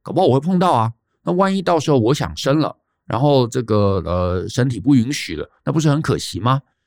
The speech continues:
所以就会很多，啊，女生她可能到一个年纪，她会想说，那我或许，啊，应该把自己生育的这个机会啊，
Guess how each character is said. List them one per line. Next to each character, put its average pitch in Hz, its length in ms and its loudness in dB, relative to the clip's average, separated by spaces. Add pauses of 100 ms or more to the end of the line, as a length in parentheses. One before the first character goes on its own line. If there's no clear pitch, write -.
(240)
所 156 140 2
以 160 40 4
就 170 140 4
会 175 100 4
很 87 220 -6
多， 104 260 2 (120)
啊， 87 120 -6
女 76 160 -8
生 110 300 -2
她 110 120 -8
可 98 100 -6
能 82 100 -8
到 101 160 -2
一 95 40 -2
个 92 80 -4
年 82 240 -4
纪， 104 140 -8
她 95 140 -4
会 151 100 2
想 - 260 -6
说， 101 320 0 (200)
那 135 120 -4
我 82 300 -4
或 156 240 2
许， - 200 -12 (180)
啊， 87 180 -4
应 104 60 -4
该 113 120 4
把 95 160 -2
自 - 160 -10
己 92 140 -8
生 110 340 0
育 101 80 -4
的 85 100 -2
这 90 120 -4
个 80 80 -6
机 135 220 -2
会 147 180 2
啊， - 80 -8